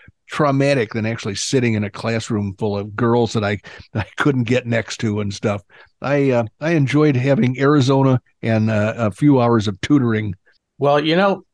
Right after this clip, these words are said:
Speaker 2: I gotta tell you a short story about that.
Speaker 1: Please do.
Speaker 2: Back in the day when Margaret and I, uh, Brenna, our daughter, was just,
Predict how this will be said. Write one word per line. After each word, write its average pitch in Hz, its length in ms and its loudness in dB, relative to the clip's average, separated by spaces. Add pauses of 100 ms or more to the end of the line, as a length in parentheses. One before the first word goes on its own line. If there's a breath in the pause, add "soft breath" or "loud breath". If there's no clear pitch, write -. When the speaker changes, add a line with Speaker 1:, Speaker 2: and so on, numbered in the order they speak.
Speaker 2:
I 190 80 -2
gotta 196 200 2
tell 156 220 0
you 135 140 2
a - 40 -2
short 120 320 -2
story 95 380 0
about 85 300 -4
that. - 240 -8 (500)
Speaker 1:
Please 196 220 0
do. 160 260 2 (340)
Speaker 2:
Back 165 440 0
in 196 80 2
the 147 100 0
day 120 520 2
when 92 260 -4
Margaret 101 500 -2
and 92 100 -6
I, 92 340 -4
uh, 95 280 -4
Brenna, 101 480 -2
our 90 180 0
daughter, 87 500 -2 (840)
was 95 240 -8
just, - 480 -4